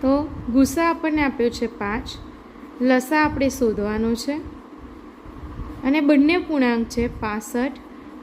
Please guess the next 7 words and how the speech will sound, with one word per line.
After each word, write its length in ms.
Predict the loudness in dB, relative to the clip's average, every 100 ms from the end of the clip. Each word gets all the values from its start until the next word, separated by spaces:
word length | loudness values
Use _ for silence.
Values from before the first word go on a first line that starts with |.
| -2
ગુણ્યા 500 | 2 4 4 2 -2 -4
એકસો 300 | -6 -4 -2 -2 -2 -8 -2
પંદર. 400 | 2 4 2 -2 -10 -16 -14 -14 -6
તો 60 | -2
માટે 420 | 2 2 2 2 2 0 2
લસાને 440 | 2 2 0 0 0
કરતા 340 | -2 0 -4